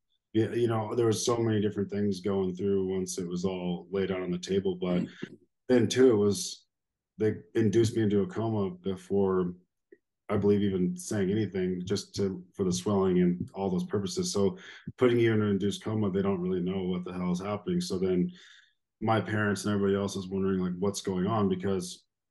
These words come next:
Speaker 1: he's in a coma. So we really can't tell what's
Speaker 2: Mm-hmm.
Speaker 1: going on back and forth. But I think it was, like, two or three days I was in a coma. And then, um, you know, from there, then they were able to figure it out, start doing surgeries. And it was,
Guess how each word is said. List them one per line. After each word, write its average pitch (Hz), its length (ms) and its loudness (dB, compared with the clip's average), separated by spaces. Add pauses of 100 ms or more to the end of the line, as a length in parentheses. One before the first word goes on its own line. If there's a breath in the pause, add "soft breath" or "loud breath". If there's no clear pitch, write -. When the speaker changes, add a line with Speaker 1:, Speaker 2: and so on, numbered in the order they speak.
(300)
Speaker 1:
he's 101 120 -4
in 98 100 4
a 95 60 0
coma. 101 400 2
So 90 120 -4
we 95 60 2
really 101 240 2
can't 185 440 -4
tell 98 320 0
what's 95 200 -2
Speaker 2:
Mm-hmm. 95 300 0
Speaker 1:
going - 20 0
on 95 100 -2 (360)
back 90 120 -8
and 90 140 -4
forth. 101 440 0
But 95 360 -4
I 101 40 -8
think 117 180 -2
it 120 40 4
was, 104 100 2
like, 90 160 0
two 107 140 0
or 101 60 2
three 101 120 -2
days 98 280 0
I 95 60 -4
was 92 160 -6
in 92 60 -2
a 90 100 -6
coma. 98 280 0
And 92 200 2
then, 87 280 2 (640 soft breath)
um, 90 680 -2 (380)
you 110 80 2
know, 104 120 2
from 104 280 2
there, 98 220 4
then 95 140 2
they 98 100 2
were 95 100 2
able 95 120 2
to 90 60 -8
figure 98 200 0
it 95 60 -2
out, 92 260 -6
start 98 260 0
doing 95 140 4
surgeries. 92 720 0
And 90 400 2 (320)
it 101 100 -4
was, 95 640 -4